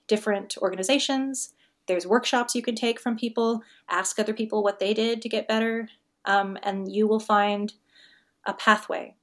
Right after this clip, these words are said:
I had no idea where I was going at the beginning, and I didn't know anyone. <laughs> And I just started doing stuff, and eventually I know a lot of people and do a lot of stuff. And, uh, it took a long time to build, but, but it,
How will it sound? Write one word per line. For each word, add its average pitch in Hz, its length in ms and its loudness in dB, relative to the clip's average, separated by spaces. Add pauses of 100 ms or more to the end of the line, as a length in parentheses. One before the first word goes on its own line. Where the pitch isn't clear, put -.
(140)
I 220 100 2
had 220 160 0
no 226 300 2
idea 226 240 0
where 196 100 0
I 190 100 -2
was 190 100 -6
going 185 220 -6
at 190 60 -10
the - 60 -14
beginning, 190 380 -4
and 190 100 -6
I 190 80 -4
didn't 208 200 0
know 208 180 0
anyone. 214 340 0 (160)
<laughs> - 180 -14
And 220 360 4 (400)
I 208 100 4
just 214 180 -2
started 208 460 2 (200)
doing 233 260 4
stuff, - 460 -6
and 202 100 -2
eventually 202 720 -2 (460)
I 196 100 4
know 214 200 4
a - 20 4
lot 294 180 6
of 330 80 -6
people 185 300 -2
and 185 340 -4 (640)
do 220 160 2
a - 20 6
lot 311 200 4
of 285 80 -2
stuff. - 480 -8
And, 202 180 -4
uh, 196 220 -2
it 202 120 -4
took 294 180 -2
a - 40 2
long 226 200 2
time 262 220 0
to 247 60 0
build, - 360 0 (460)
but, - 300 0
but 202 120 4
it, - 260 -2